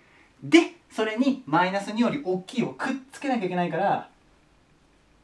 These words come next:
答えとしては、こうなると。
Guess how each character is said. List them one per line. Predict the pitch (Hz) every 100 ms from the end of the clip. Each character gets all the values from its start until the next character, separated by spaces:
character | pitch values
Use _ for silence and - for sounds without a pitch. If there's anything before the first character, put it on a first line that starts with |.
| _ _ _ _ _ _ _ _ _ _ _ _ _
答 | - 151 165 160
え | 143
と | 123
し | -
て | 226
は、 | 226 262 - - _ _ _ _ _ _ _ _ _ _ _ - _ _ _
こ | - 175 220
う |
な | 233
る | -
と。 | -